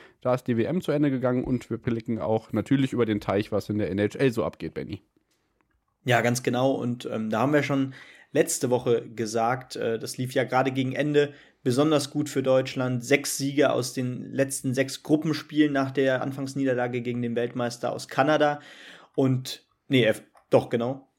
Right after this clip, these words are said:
Speaker 2: Nee, genau, fünf Siege aus den letzten sechs Spielen, so ist richtig, weil man hat dann ja am letzten Spieltag noch unentschieden gespielt gegen die Schweiz.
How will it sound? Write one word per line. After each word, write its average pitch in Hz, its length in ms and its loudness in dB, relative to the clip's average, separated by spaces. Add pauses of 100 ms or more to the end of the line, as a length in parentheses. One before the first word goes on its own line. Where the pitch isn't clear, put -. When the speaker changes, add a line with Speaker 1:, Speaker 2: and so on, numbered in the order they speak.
(960)
Speaker 2:
Nee, 147 180 6
genau, 143 220 8
fünf 190 300 4
Siege 160 280 8
aus 131 140 2
den 139 80 0
letzten 135 260 2
sechs 127 160 4
Spielen, 120 200 -4
so 131 100 6
ist 131 140 2
richtig, 113 260 -4
weil 113 100 0
man 110 160 -4
hat 113 100 -4
dann 113 120 -2
ja 113 80 0
am 113 80 -2
letzten 117 260 -2
Spieltag 123 380 -4
noch 113 100 -4
unentschieden 139 440 -2
gespielt 131 320 -6
gegen 120 160 -4
die 113 60 -4
Schweiz. 131 360 -2